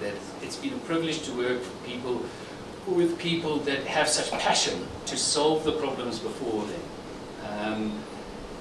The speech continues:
it's evidence-based. We don't just accept the conventional wisdom. We check, um, 'cause too often things and debates in public are led by conventional wisdom.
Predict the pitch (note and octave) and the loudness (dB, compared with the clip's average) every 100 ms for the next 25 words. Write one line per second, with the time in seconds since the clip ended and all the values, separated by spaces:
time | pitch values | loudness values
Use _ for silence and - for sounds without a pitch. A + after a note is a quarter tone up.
0 | - - - - - - E3 D#3+ D3 - | -10 -10 -6 -4 -2 0 2 4 4 4
1 | - A#2+ - C3 C3 C#3+ C#3+ D3 C3 - | 4 2 2 2 2 2 2 2 4 4
2 | D#3 D#3 D3 - A#2+ B2 B2 A#2+ A#2 A2 | 6 4 2 0 0 2 2 0 0 0
3 | A2+ A2+ G#2+ F2+ B2 - - F3 - - | 0 0 -2 -2 0 0 2 2 0 -2
4 | - - - - - - G#2+ G#2 G#2 - | -6 -8 -8 -8 -8 -6 -4 -2 -2 -2
5 | - - - G2 - - C#3 G#2 - - | -2 0 4 6 6 6 2 2 -2 -6
6 | - - E3 D#3 D3 B2+ A#2+ A2 C#3 C#3 | -10 -10 -2 0 2 2 2 2 4 6
7 | C#3 C3 A2+ C3+ A#2+ G#2+ - - B2 B2 | 6 2 2 2 2 0 0 2 2 4
8 | A#2 A2+ A2+ G#2+ A#2 A#2 - G#2+ A2 G#2+ | 2 2 0 -2 0 0 -2 -2 -2 -2
9 | - | -4